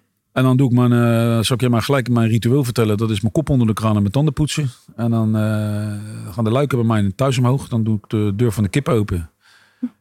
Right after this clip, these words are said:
Dan komen de eenden aangelopen. Dan ga ik naar de schapen toe, die, eh, roepen mij dan. En dan doe ik het deurtje van de schapen open en dan ga ik een uur met de schapen lopen. En dan loop ik langs het water en dan pak ik een bak koffie. En dan na ongeveer een uurtje, eh,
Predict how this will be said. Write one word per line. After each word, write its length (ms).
Dan 100
komen 220
de 60
eenden 220
aangelopen. 720
Dan 100
ga 80
ik 80
naar 100
de 60
schapen 340
toe, 140
die, 300
eh, 60
roepen 280
mij 140
dan. 200
En 100
dan 100
doe 80
ik 60
het 80
deurtje 220
van 80
de 60
schapen 320
open 120
en 60
dan 80
ga 80
ik 80
een 60
uur 80
met 100
de 60
schapen 260
lopen. 280
En 80
dan 100
loop 120
ik 60
langs 160
het 100
water 200
en 60
dan 100
pak 100
ik 60
een 60
bak 140
koffie. 500
En 100
dan 180
na 220
ongeveer 320
een 80
uurtje, 400
eh, 100